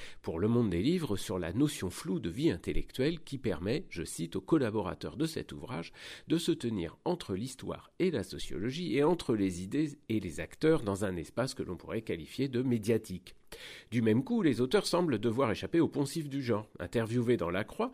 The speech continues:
ils affichent leur volonté d'échapper au cloisonnement des spécialisations universitaires. « Nous avons voulu aller à l'encontre de cette fragmentation », disent-ils, en proposant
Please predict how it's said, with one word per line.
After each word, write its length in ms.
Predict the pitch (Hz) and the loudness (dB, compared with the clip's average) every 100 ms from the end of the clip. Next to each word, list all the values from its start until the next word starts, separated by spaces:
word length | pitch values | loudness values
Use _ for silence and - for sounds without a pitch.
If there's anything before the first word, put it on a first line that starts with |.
| - - - | -8 -16 -4
ils 220 | - 117 | 0 4
affichent 300 | 147 - 143 | 4 4 -2
leur 140 | 95 85 | 0 2
volonté 360 | 147 135 131 | 4 4 2
d'échapper 380 | 98 92 85 92 | 0 0 -2 -4
au 100 | 82 | -4
cloisonnement 540 | - 90 104 135 196 | -4 -4 0 2 2
des 100 | 180 | 0
spécialisations 760 | 104 - 131 131 120 123 120 190 | -2 -2 0 2 2 0 2 4
universitaires. « 800 | 160 151 147 139 - 123 - - - - - - | 6 4 2 0 -6 -4 -6 -6 -14 -20 -20 2
Nous 260 | 139 165 139 | 6 6 6
avons 160 | 123 | 2
voulu 380 | 143 117 117 131 | 0 0 0 2
aller 240 | 117 95 110 | 2 4 2
à 80 | |
l'encontre 540 | 90 85 85 113 117 82 | 2 -2 -2 -2 -2 -4
de 100 | 80 | -6
cette 260 | - 113 | -2 -2
fragmentation », 800 | - - 90 101 - 87 - 120 | -2 -6 -4 -2 -2 -6 0 0
disent-ils, 520 | 104 92 - 95 120 - | 0 -6 -6 -4 -4 -2
en 140 | 131 | -2
proposant 600 | 131 120 - 82 87 139 | -2 -2 -2 -2 0 0